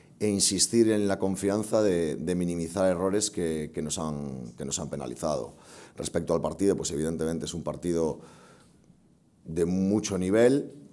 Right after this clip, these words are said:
porque ellos realmente están fuertes en, están haciendo una gran temporada, además están fuertes en,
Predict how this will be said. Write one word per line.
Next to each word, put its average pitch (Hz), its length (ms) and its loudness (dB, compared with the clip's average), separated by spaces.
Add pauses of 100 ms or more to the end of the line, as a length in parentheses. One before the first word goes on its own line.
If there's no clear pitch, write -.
(140)
porque - 260 -8
ellos 80 460 -2 (160)
realmente 78 340 -4
están 80 220 -8
fuertes 80 400 -4
en, 78 140 -6
están 78 180 -6
haciendo 85 200 -6
una 80 80 0
gran 82 120 -2
temporada, 90 420 4
además 80 260 0
están 78 200 -8
fuertes 76 380 -4
en, 76 260 -6